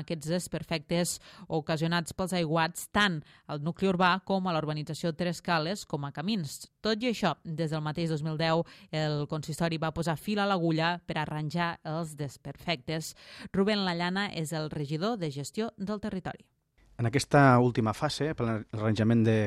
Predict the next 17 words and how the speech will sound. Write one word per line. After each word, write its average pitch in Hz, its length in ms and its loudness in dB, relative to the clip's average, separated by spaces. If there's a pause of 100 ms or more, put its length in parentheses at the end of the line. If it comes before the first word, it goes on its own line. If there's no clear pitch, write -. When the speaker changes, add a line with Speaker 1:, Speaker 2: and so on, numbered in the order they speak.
Speaker 2:
carreteres 104 480 -4
i - 0 -
camins 98 240 -2
rurals, 131 400 2 (800)
que - 160 -10
encara 107 240 -2
no 107 160 0
estan 107 320 -6
reparats 107 560 -6 (540)
dels 107 260 -8
aiguats 104 300 -2
de - 20 2
l'any 104 160 0
dos 98 80 -2
mil 107 160 2
deu, 131 360 4
eh, 101 520 -2